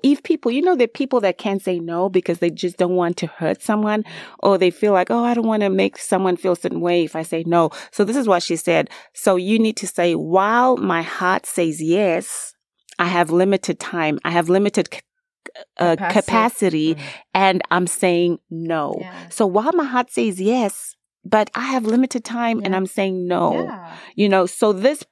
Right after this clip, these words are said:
Speaker 1: protects the friendship if they don't want to say no
Speaker 2: Yeah.
Speaker 1: to the friendship because they don't want to lose this
Speaker 2: Yeah.
Speaker 1: friendship. So I have limited capacity.
Speaker 2: Right, right.
Speaker 1: While my heart says no, but I have no time, I have limited capacity. And
Speaker 2: Right.
Speaker 1: I'm saying I'm choosing to say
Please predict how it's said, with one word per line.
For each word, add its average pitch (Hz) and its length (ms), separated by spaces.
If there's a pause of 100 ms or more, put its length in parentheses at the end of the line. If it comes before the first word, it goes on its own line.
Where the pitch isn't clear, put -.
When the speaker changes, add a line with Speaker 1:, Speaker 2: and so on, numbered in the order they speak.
(240)
Speaker 1:
protects 254 520
the 208 140
friendship 240 680
if 196 120
they 190 100
don't 202 140
want 202 160
to 180 80
say 180 420
no 180 200
Speaker 2:
Yeah. 185 80
Speaker 1:
to 185 120
the 170 100
friendship 254 520
because 190 240
they 185 80
don't 175 120
want 175 140
to 165 80
lose 180 480
this 165 140
Speaker 2:
Yeah. 160 160
Speaker 1:
friendship. 233 520 (320)
So 170 440 (580)
I 214 240
have 233 220
limited 190 500
capacity. 190 800 (140)
Speaker 2:
Right, - 20
right. 156 240
Speaker 1:
While 185 180
my 202 140
heart 208 300
says 175 340
no, 185 440 (180)
but 165 140
I 180 100
have 170 280
no 170 260
time, 302 380
I 196 60
have 156 140
limited 165 340
capacity. 202 580
And 180 140
Speaker 2:
Right. 214 60
Speaker 1:
I'm 240 80
saying 180 360
I'm 170 160
choosing 202 440
to 220 120
say 190 520